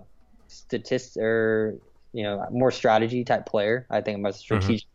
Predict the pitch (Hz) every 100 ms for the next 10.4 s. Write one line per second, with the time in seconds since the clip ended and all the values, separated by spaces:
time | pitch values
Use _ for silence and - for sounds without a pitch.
0 | - 101 104 113 123 110 104 104 107 -
1 | 110 104 101 98 98 - - - - _
2 | - 101 95 95 - 104 104 104 101 -
3 | 104 98 101 98 95 - - 113 104 101
4 | 101 - - 107 104 110 - 104 104 104
5 | 104 101 - 107 - 98 - 104 98 -
6 | - 98 98 101 98 - - 104 98 98
7 | 101 95 - 104 101 98 98 98 92 -
8 | 113 98 98 101 104 101 107 101 101 113
9 | 107 101 98 98 - - - - 143 117
10 | 107 95 95 101